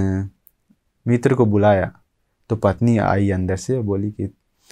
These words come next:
"आपका मित्र तो अभी नहीं है, स्नान करने गए हैं, अ, बोलिए क्या बात है?"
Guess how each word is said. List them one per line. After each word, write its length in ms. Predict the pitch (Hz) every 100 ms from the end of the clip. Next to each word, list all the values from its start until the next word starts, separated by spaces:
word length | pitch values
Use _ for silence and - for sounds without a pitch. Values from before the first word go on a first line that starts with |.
| - _ 95
"आपका 320 | 95 - 101
मित्र 340 | 101 - 101
तो 140 | 87 98
अभी 200 | 92 95
नहीं 260 | 90 113
है, 80 | 113
स्नान 360 | 113 92 95 95
करने 320 | 95 95 90
गए 180 | 87 90
हैं, 280 | 104 131 _ _ _ _ _ _ _ _ _ _ 90 90 90
अ, 20 |
बोलिए 380 | 92 98 113 107
क्या 240 | 101 95
बात 320 | 92 87 90
है?" 160 | 85